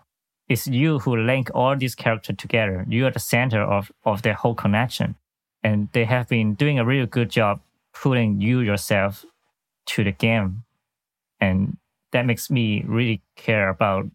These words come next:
those characters, where they, they disappear or they leave or we just,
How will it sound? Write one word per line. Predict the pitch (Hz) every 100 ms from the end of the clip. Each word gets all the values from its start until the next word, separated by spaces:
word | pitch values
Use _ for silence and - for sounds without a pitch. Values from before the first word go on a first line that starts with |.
| _
those | 117 117 110
characters, | - 104 - 101 98 - - _ _ _
where | 110 101 98
they, | 95 104 98 92 -
they | 110 -
disappear | - 98 - - 120
or | 113 98
they | 95
leave | 95 110 107
or | 104 95
we | 95 95
just, | 95 95 95